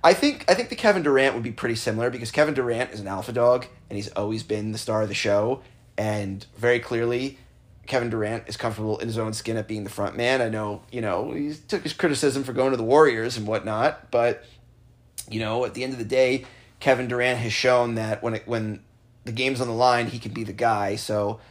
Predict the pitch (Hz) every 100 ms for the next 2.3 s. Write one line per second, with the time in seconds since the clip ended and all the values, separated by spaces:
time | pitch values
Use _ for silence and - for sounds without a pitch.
0 | - - - - - 131 170 165 - 147
1 | 175 165 160 135 151 - 135 139 135 135
2 | 131 -